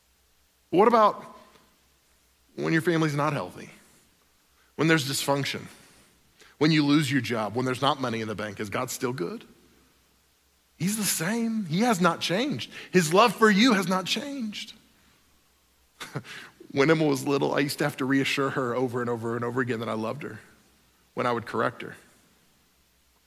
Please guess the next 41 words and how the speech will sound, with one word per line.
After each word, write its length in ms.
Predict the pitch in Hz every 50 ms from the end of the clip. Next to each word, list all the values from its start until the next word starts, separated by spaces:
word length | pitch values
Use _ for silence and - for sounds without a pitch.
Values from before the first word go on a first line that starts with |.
| _ _ -
And 120 | - 147
I 60 | 156 156
would 100 | 156 156
have 140 | 160 147
to 80 | - 156
help 160 | 147 147 147
her 60 | 151
understand, 600 | 147 143 139 123 - - 170 170 175 156 135 127
"No, 100 | 139 147
no, 100 | 156 170
no, 200 | 170 160 139 120 - - - - - - - -
my 160 | - 151 165 160
affection 640 | 143 - - - 180 190 208 - - - 185 175
for 100 | - -
you 400 | 139 135 127 120 117 120 123 135 120
is 140 | 135 139 139
not 180 | 160 156 143
contingent 540 | - 160 139 131 - - 202 185 160 160 123
on 160 | 131 139 139
your 140 | 135 135 135
behavior. 580 | 120 127 117 107 135 131 107 92 - - - - - - _ _ _ _ _ _ _ _ _ _ _ _ _ _ _ _
I 180 | - 143 170 208
love 320 | 220 190 180 180 180 151
you 380 | 156 185 202 190 175 170 165 165 - - - - - _ -
even 260 | 180 202 190 196 185
when 120 | 185 175
I 80 | 170 165
correct 400 | - - 175 185 208 202 202 -
you. 180 | 143 120 110 - - - - - - _ _ _ _ _ _ _ 117 120
That's 200 | 151 170 170 -
how 120 | 185 180
you 160 | 185 175 170
know 80 | 170 170
I 80 | 165
love 240 | 165 165 202 214 165
you, 80 | 143 131
is 80 | 113
because 260 | 113 147 127 156 139 135
I 80 | 143
correct 400 | 135 - 180 180 208 226 220 -
you." 180 | 127 - -